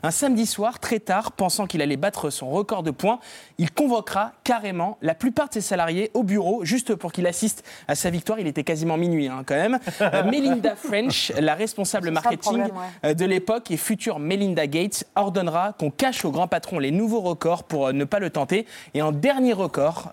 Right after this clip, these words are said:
Speaker 1: euh, retour, recours, un des informaticiens de, de l'équipe fabriquera un logiciel pour créer un record imbattable, histoire de calmer définitivement
Speaker 2: Bah,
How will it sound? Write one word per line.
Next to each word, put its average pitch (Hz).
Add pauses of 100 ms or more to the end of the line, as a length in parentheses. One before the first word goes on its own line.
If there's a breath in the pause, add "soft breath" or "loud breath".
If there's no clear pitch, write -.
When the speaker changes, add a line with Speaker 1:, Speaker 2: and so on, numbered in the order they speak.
Speaker 1:
euh, 139
retour, 185 (380 loud breath)
recours, 175
un 190
des 185
informaticiens 180
de, 151
de 151
l'équipe 185
fabriquera 165
un 143
logiciel 202
pour 160
créer 202
un 143
record 170
imbattable, 180 (260 loud breath)
histoire 202
de 156
calmer 190
définitivement 170
Speaker 2:
Bah, 233